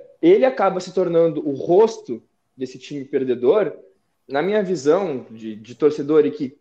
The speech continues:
compreende o que os outros torcedores estão vendo no momento, é pelo tempo que ele tá no clube e as poucas glórias, porque, tipo, ele tá há muito mais tempo. E, tipo,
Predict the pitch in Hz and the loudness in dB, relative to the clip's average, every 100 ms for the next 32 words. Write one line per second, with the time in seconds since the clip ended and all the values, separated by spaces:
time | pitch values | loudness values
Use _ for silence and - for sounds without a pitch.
0 | _ 160 156 170 147 208 180 - 131 151 | _ -6 -4 -2 0 0 -2 -4 -8 -10
1 | - 160 151 135 143 139 131 127 156 160 | -6 -6 -2 2 2 2 -4 -4 0 2
2 | 165 139 117 107 120 131 143 135 139 127 | 2 -2 -6 -10 -6 -2 -2 -2 -2 0
3 | 131 208 220 - - - - 123 147 185 | 2 2 0 -4 -6 -20 -2 0 4 4
4 | 226 190 214 - 240 202 202 190 151 202 | 4 2 2 0 0 0 0 -2 -2 0
5 | 247 175 - 151 170 185 185 196 180 - | 0 -2 -2 -2 2 2 2 2 2 2
6 | 277 190 202 240 147 147 - 160 - - | 0 2 4 4 2 0 -10 -10 -10 0
7 | 127 123 147 - 202 359 220 247 185 147 | 4 6 6 2 0 0 -2 -2 -4 -6
8 | 147 147 131 131 _ _ _ _ _ - | -4 -6 -6 -8 _ _ _ _ _ -8
9 | 131 - | -8 -6